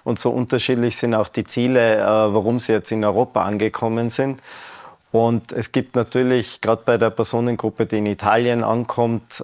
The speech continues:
schon ein Bestreben, einmal zuerst Arbeit zu finden, vor allem in der Landwirtschaft, in der Produktion in Italien, wo das einfach leichter möglich ist als in Österreich, wo es einfach, äh, andere gesetzliche Rahmenbedingungen dafür gibt.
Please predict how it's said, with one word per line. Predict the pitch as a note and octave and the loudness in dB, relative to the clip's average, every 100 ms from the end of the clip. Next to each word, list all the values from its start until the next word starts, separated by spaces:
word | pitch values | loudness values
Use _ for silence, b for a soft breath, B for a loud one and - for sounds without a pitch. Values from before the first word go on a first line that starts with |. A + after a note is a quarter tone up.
| A#2 | -8
schon | - A#2+ B2 | -4 -2 -2
ein | G2+ A2 | -2 -2
Bestreben, | G2+ G#2+ - A2 A2+ | -2 -6 -2 0 2
einmal | A2 G#2+ G#2+ G2+ | 0 2 0 0
zuerst | - A2 A2 - - | 0 0 0 -4 0
Arbeit | A2+ B2 A#2 A#2 - - - | 2 4 4 2 -6 -20 -10
zu | - | -8
finden, | A2+ C3 C3 - B2 A#2+ A2+ | -4 -2 -2 -4 -4 -4 -2
vor | - | 0
allem | G#2+ G#2+ | 2 0
in | G#2+ | 0
der | G#2 | 2
Landwirtschaft, | G#2+ B2 B2+ A2+ - A#2 - | 2 0 -2 0 0 0 -2
in | A2+ | -2
der | G#2+ | -2
Produktion | - G#2+ G#2+ - - A2 A#2+ B2+ | -2 -2 -2 -4 -4 -2 0 -2
in | A2+ A2 | -2 -4
Italien, | G#2+ G#2+ A2+ A#2 A#2 A#2 B B B | -2 2 2 2 0 -4 B B B
wo | A#2 A2+ | -2 0
das | A2+ | 0
einfach | A2+ G#2+ G#2+ G#2+ | -2 -2 -4 0
leichter | G#2+ A2+ A#2 - | 2 2 0 -2
möglich | A2+ A2 A#2+ A#2 - | 0 2 2 0 0
ist | A2+ G#2 - | -2 -2 -4
als | - G2+ | -2 -2
in | G#2 G2+ | -2 -2
Österreich, | G#2+ - G2+ G#2+ G2+ - | -4 -4 0 0 0 -4
wo | G#2 | -6
es | - | -4
einfach, | G2+ - G2 - | -6 -4 -6 -6
äh, | G#2+ G2+ G2 G2 - | -6 -4 -4 -6 -6
andere | G#2 G#2+ G#2 | -4 -2 -2
gesetzliche | F#2+ G#2 A2 - A2 - G#2 | -4 -6 -6 -6 -10 -6 -2
Rahmenbedingungen | G2+ G#2 G2 G2+ - G2 G2 G2 F#2+ F#2+ | -2 -2 -6 -8 -6 -6 -6 -6 -8 -8
dafür | G2 - G2+ | -10 -8 -6
gibt. | G#2+ - | -6 -8